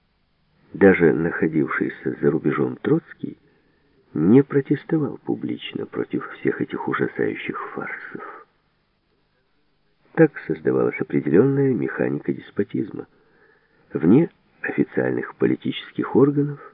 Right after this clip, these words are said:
и независимо от них, потенциальный аппарат грядущего террора существовал уже повсеместно, и состоял этот аппарат не из союзников Сталина, которые могли бы упираться, но из соучастников, на которых можно было положиться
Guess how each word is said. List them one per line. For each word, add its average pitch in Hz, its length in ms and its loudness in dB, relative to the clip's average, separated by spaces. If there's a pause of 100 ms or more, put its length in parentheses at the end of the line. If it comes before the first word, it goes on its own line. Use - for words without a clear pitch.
(680)
и 226 40 0
независимо 62 680 -2
от - 160 -12
них, - 360 -10 (840)
потенциальный 95 580 6
аппарат 92 300 2
грядущего 90 560 2
террора 95 540 2 (600)
существовал 95 720 4
уже 98 160 2
повсеместно, 135 720 0
и 139 180 4
состоял 139 380 2
этот 131 260 0
аппарат 123 380 -2 (100)
не 127 180 4
из - 60 -10 (140)
союзников 120 580 2
Сталина, 113 460 0
которые 65 400 -2
могли 65 320 0
бы 64 120 -2
упираться, 67 680 -2
но 65 140 -2
из 90 100 -2 (160)
соучастников, - 1080 -2 (680)
на 67 80 -4
которых - 360 4
можно 69 300 2
было 69 180 2
положиться 82 720 4